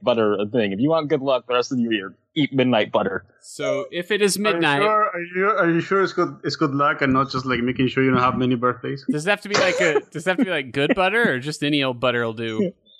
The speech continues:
Speaker 1: Uh, it's any butter, whatever. As, as long as it's not, like, uh, Miracle Whip.
Speaker 2: Unsalted, preferably. You really shouldn't buy
Speaker 3: It has to be butter, though. No, no, no, no, that margarine bullshit.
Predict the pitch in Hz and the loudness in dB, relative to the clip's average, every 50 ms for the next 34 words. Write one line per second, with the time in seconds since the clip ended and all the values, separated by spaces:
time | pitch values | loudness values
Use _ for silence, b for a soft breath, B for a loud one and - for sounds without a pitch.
0 | b b b b - - 175 175 170 165 160 156 156 156 151 151 147 147 139 127 | b b b b -4 0 0 2 2 2 4 4 4 4 4 2 2 0 -2 -6
1 | 151 160 156 151 147 127 117 107 92 92 90 - 101 110 113 104 104 101 95 98 | -6 -4 -2 -2 -2 -2 -4 -4 -4 -6 -4 -4 -2 0 0 0 0 -2 -2 -2
2 | 110 113 - _ - 165 165 175 180 180 185 165 165 165 185 175 165 185 190 190 | -4 -4 -4 _ -10 -2 0 2 2 2 0 0 0 0 0 0 2 0 0 0
3 | 185 175 170 151 151 160 151 143 - 139 131 127 113 - 120 110 107 104 113 117 | 0 -2 -4 -4 -2 0 0 0 2 0 0 0 0 0 0 0 0 0 0 -2
4 | 110 107 107 - 110 101 104 101 101 - - - 180 190 180 - - 156 131 117 | -2 -2 -2 -4 -6 -6 -6 -8 -10 -10 -4 -2 0 0 0 0 0 0 0 0
5 | - - 110 101 - - 113 107 - 110 104 101 107 104 107 117 151 175 165 139 | 0 -4 -8 -8 -4 -4 -4 -4 -2 -6 -8 -8 -6 -6 -2 0 0 2 2 2
6 | 113 - - 139 117 113 101 - 113 - 185 - - - 185 180 - - - _ | 0 0 -4 -4 -4 -4 -4 -2 0 0 0 0 2 0 0 0 -2 -4 -10 _
7 | - 143 139 139 131 113 143 151 151 143 139 135 117 - 110 107 107 113 127 147 | -18 -10 -10 -10 -6 -2 0 0 2 2 2 0 0 -2 -4 -4 -2 -2 -2 -2
8 | 151 151 151 151 151 143 139 131 123 120 123 120 120 120 120 117 117 120 123 123 | 0 0 2 2 4 2 2 2 0 2 2 0 0 0 -2 -2 0 0 2 2
9 | 117 113 107 107 104 104 98 - 110 104 90 | 2 0 0 -2 -2 -4 -4 -4 -8 -8 -8